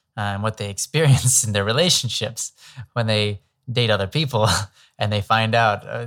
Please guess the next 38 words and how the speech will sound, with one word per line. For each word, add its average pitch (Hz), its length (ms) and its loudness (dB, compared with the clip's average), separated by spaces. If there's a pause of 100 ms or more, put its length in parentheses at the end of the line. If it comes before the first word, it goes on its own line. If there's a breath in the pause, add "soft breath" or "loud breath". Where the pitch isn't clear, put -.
the 113 200 -4
other 113 160 -6
person 110 360 -6
did 104 120 -6
it 104 100 -4
all 101 240 2
for - 140 -16
them 101 460 -2
and 98 140 -12
it 92 120 -14
was 101 80 -14
never 104 260 -4
about 95 340 -2
you 101 280 -12
or 95 420 -8
whatever, 104 540 -4 (440 soft breath)
you 107 80 -2
know? 98 160 2
So 101 460 0 (760)
just 135 240 2
make 139 180 4
sure 147 140 0
you 139 100 2
focus 139 380 0
on 131 160 2
them. 143 180 -2 (280)
Um, 104 440 -4 (500)
and 110 100 -4
I 107 40 -2
think 123 220 -2
that 120 200 4
if 123 120 -8
your 117 100 0
heart 120 240 2
is 113 260 -8
in 110 220 -4
that 104 260 0
place, 104 500 -8